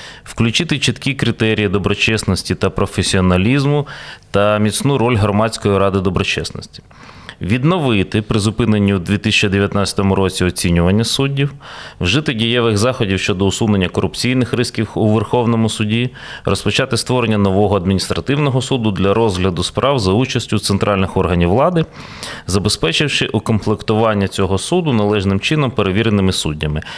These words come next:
і завершити кваліфікаційне оцінювання близько двох тисяч суддів за належною, за належної участі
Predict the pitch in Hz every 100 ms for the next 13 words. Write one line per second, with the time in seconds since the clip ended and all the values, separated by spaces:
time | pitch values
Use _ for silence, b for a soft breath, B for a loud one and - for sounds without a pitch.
0 | B B - 131 117 117 110 - 104 98
1 | 107 101 - 107 - 101 95 95 151 156
2 | 139 113 98 104 131 - 98 95 135 -
3 | 131 - 101 - - 156 120 90 82 -
4 | B B B 101 104 107 127 131 113 107
5 | - - - - - 92 107 113 107 104
6 | 117 113 95 98 95 - 151 - 117 -
7 | - 113 117 110